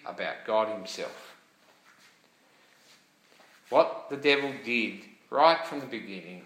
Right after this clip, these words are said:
and he continues to do, is to convince the man and woman at that point in a perfect world that there was more than what they could see. God was holding out on the blessing.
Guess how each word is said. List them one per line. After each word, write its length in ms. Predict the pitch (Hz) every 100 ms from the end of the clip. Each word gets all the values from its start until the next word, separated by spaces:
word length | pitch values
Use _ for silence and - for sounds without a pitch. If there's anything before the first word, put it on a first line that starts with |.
| -
and 120 | 92 95
he 80 |
continues 640 | 185 - - 156 151 120 -
to 80 | 92
do, 320 | - 73 71 -
is 160 | 90 92
to 100 | -
convince 480 | 92 98 123 156 -
the 100 | 107
man 260 | 113 151 180
and 200 | 147 135
woman 260 | 156 107
at 120 | 95 113
that 260 | 170 -
point 280 | - 120 107
in 80 | 104
a 40 |
perfect 560 | 101 - 180 180 170 117
world 340 | 107 107 107 - - - - - _ _ _ -
that 480 | 127 123 - - -
there 160 | 131
was 240 | 123 117 117
more 680 | 120 135 127 107 110 127 127 - _ _ _ -
than 180 | 107 107
what 180 | 110
they 120 | 101 98
could 220 | 101 92
see. 180 | - 90 - - - _ _ _ _ _ _
God 240 | 110 113 110
was 160 | -
holding 580 | - - 139 151 147 135
out 160 | 127 120
on 140 | 113
the 60 | 104
blessing. 540 | 107 113 - 175 220